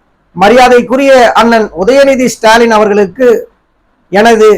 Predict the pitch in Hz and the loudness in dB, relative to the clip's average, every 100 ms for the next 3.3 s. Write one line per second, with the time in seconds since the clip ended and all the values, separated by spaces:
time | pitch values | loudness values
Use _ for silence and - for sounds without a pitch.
0 | 139 151 202 254 262 220 247 247 247 262 | -2 -4 0 2 2 0 0 2 2 2
1 | 247 220 - - 147 220 254 240 214 226 | 0 -4 -8 -8 -2 0 0 -4 -2 0
2 | 208 196 - 190 208 202 190 180 175 160 | 0 -2 -6 -2 -2 -2 -6 -6 -6 -6
3 | 160 156 | -8 -8